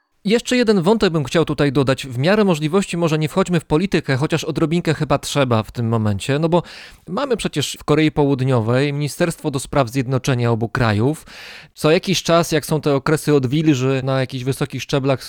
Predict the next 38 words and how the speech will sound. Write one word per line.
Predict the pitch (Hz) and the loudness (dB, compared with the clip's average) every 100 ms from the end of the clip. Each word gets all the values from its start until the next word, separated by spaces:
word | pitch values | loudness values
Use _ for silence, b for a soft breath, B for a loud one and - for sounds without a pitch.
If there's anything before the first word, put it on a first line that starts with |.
| 131 | -8
się | - | -4
odbywają | 123 127 139 139 131 120 | -4 -2 0 0 -2 -4
spotkania, | - 131 - 143 143 135 131 127 123 120 | -6 -8 -2 0 0 2 2 0 -2 -4
uściski | 131 - 135 - 131 | -8 -6 -8 -6 -6
dłoni, | 123 139 139 135 131 131 123 123 113 | 0 2 2 2 -2 -2 -2 -2 -2
flesze | 143 139 143 131 127 B B B B B | -2 0 0 0 0 B B B B B
łyskają, | 139 - 139 139 135 131 131 | 0 2 0 2 2 2 -2
w | |
świat | - 139 - | -2 -2 -2
idzie | 123 131 | -4 -4
informacja, | 123 135 127 135 - 131 | -2 -2 0 -2 0 0
że | 117 | 0
oto | 127 - | 0 0
coraz | 147 139 117 | 2 2 2
bliżej | 117 147 131 131 | 0 0 2 2
jest | 127 123 - - B B B B | 2 -2 -8 -20 B B B B
jakiegoś | 120 131 127 | -2 0 0
porozumienia. | - 135 127 127 156 170 | 0 2 4 4 2 2
No | 151 | 2
może | 147 147 | 2 2
słowo | 151 143 | 2 2
zjednoczenie | 131 131 143 160 160 147 | 2 2 2 0 0 0
się | 147 | 0
jeszcze | - 135 | 0 -2
nie | 131 | 0
pojawia, | 135 139 156 143 135 | 2 4 4 2 2
ale | 131 | 2
już | 131 120 | 0 0
jest | 135 - | -2 -2
jakiś | 135 - 117 - 131 131 | -6 -6 -10 -8 -4 -2
rodzaj | 131 120 120 | 0 0 0
odwilży. | 104 151 214 185 208 202 B B B B | 0 0 0 2 0 -2 B B B B
Potem | 202 202 180 175 170 156 | 0 2 2 2 -2 -6
sytuacja | 165 170 165 | -2 0 0
się | 143 156 | 0 0
zmienia, | 226 285 | 0 0
no | 214 | 2
ale, | 208 | 2